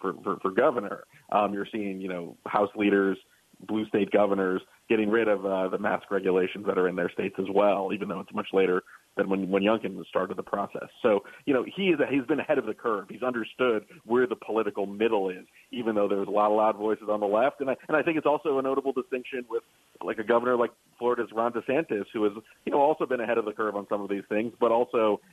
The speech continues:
has been less open about whether he's gotten boosted, but, you know, been encouraging Floridians to get boosted,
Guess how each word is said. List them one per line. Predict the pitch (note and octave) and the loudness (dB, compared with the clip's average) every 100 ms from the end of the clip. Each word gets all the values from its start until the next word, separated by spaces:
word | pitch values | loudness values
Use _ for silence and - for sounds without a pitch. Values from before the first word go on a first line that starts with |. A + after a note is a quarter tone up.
| - | -2
has | A#2+ A2+ G#2+ - _ _ _ | 2 2 0 -6 _ _ _
been | C#3 B2 A#2+ | -2 0 2
less | C3 B2 - | 2 2 -4
open | B2+ C3+ A2+ | -6 -4 -4
about | G#2 G2+ G2+ - - _ - | -2 -2 -2 -4 -18 _ 0
whether | A#2 A2 | 2 2
he's | G#2+ A2 A2+ | -2 -4 -2
gotten | G#2 G#2 | -2 -4
boosted, | A2 G#2+ - G#2 - | -6 -8 -8 -12 -4
but, | G#2 F#2 | -2 -2
you | G2 | -2
know, | F#2 | -4
been | G2 G2 | -6 -6
encouraging | G2+ - A2+ G2+ G2+ F#2 - - _ | -6 -2 0 0 -2 -2 -8 -20 _
Floridians | - A2+ A2+ A2+ G2+ F#2+ | 2 4 4 2 -2 -8
to | G#2 | -8
get | G2 - | -8 -6
boosted, | G2+ G2 G2+ F#2+ | -6 -4 -4 -4